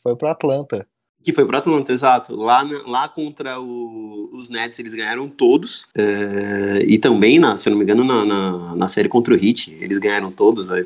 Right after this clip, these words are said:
Speaker 2: não, não me lembro exatamente. Mas você
Speaker 1: Ganharam,
Speaker 2: vê que é
Speaker 1: porque
Speaker 2: uma,
Speaker 1: eles varreram
Speaker 2: uma
Speaker 1: a gente.
Speaker 2: É, varreram, né? É verdade. E assim, você vê que é uma torcida, cara, é muito, muito unida, né? Tipo, muito acolhedora. Os caras tão lá pelo time, né? Tipo, ok,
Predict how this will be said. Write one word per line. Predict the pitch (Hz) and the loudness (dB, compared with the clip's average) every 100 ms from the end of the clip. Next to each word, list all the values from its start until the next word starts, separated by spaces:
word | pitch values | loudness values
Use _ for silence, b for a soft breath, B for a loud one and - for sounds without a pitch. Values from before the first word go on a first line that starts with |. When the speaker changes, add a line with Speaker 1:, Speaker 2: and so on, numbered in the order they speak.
| - | -4
Speaker 2:
não, | 104 104 | 0 2
não | 107 120 | 4 6
me | 139 | 6
lembro | 123 117 | 6 4
exatamente. | 113 113 117 131 B B - | 2 0 0 0 B B 0
Mas | 139 | 4
você | - | 6
Speaker 1:
Ganharam, | 214 185 | 6 6
Speaker 2:
vê | 294 | 4
que | 453 | 4
é | |
Speaker 1:
porque | |
Speaker 2:
uma, | 453 | 4
Speaker 1:
eles | - 151 | 4 4
varreram | 147 117 | 4 2
Speaker 2:
uma | 110 | -2
Speaker 1:
a | |
gente. | 107 - | -8 -10
Speaker 2:
É, | 123 | -6
varreram, | 117 180 135 127 | -4 -2 -2 -4
né? | 123 | -6
É | |
verdade. | 131 123 98 90 B B - | -6 -6 -8 -10 B B 0
E | 127 | 4
assim, | 156 202 165 | 4 6 6
você | 123 127 175 | 6 2 4
vê | 151 | 4
que | 151 | 2
é | |
uma | 214 220 | 0 2
torcida, | 233 185 - 175 180 370 | 4 4 2 -2 0 2
cara, | 359 190 123 104 - | 2 2 0 -4 -6
é | 120 123 | -8 -6
muito, | 143 139 180 - 359 359 302 165 127 117 - - | -6 -4 -6 2 2 4 2 2 0 -4 -8 -10
muito | 147 180 415 | -8 0 2
unida, | 240 156 247 190 | 4 4 4 2
né? | 131 156 | 0 -2
Tipo, | 214 - 135 | -6 -6 -6
muito | 123 127 | -6 -10
acolhedora. | 220 185 180 151 202 120 131 185 123 | -2 0 0 -2 2 4 4 4 0
Os | - | 0
caras | - 131 156 | 2 2 0
tão | - 170 | -4 -2
lá | 143 151 180 _ | 0 0 -4 _
pelo | - 139 196 | 0 0 -2
time, | - - 156 185 170 | -8 -2 0 2 0
né? | 123 127 | 0 -4
Tipo, | - | -6
ok, | 113 - 113 147 175 | -10 -2 4 4 4